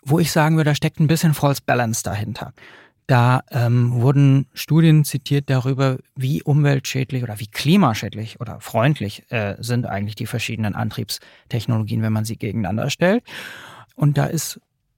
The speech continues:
nach dem, was ich als Stand der Forschung gelesen habe, eindeutig, dass das E-Fahrzeug die effizienteste Variante von allen Antrieben ist und die C O zwei freundlichste gegenüber, äh, sowohl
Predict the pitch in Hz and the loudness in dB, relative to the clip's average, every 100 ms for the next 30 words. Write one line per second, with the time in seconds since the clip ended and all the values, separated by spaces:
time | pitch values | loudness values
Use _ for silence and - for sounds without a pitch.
0 | _ - 113 139 156 123 - 165 - - | _ -8 -2 0 2 0 -2 -6 -8 -14
1 | _ _ _ 131 - 131 143 139 - 139 | _ _ _ -10 -4 -2 0 -2 0 0
2 | 147 147 135 - _ - 117 135 139 139 | 2 2 0 -2 _ -6 0 4 6 6
3 | 123 123 120 127 - _ _ _ - 131 | 4 4 2 0 -2 _ _ _ 0 6
4 | 143 139 131 104 117 - 117 117 120 104 | 6 6 2 -2 -6 -8 -10 -10 -8 -6
5 | 98 - 92 110 - _ _ _ - 107 | -6 -6 -6 -8 -14 _ _ _ -6 -2
6 | 107 127 _ - 139 123 135 156 156 - | -2 -4 _ -6 -4 0 4 4 4 0
7 | 135 127 123 123 123 117 90 87 143 165 | 0 2 2 0 -2 -4 -4 0 0 0
8 | 185 175 151 160 - - _ 135 135 123 | 0 0 0 -2 -4 -12 _ -2 -2 0
9 | 120 - _ _ _ _ - 117 107 - | -2 -4 _ _ _ _ -6 -4 -4 -2
10 | 101 131 120 117 113 107 113 107 113 110 | -2 0 0 -2 -2 -6 -8 -6 -4 -4
11 | 117 113 113 - _ _ _ - 131 113 | -4 -4 -4 -6 _ _ _ -8 -6 -2
12 | 107 110 113 110 113 | -2 0 2 2 0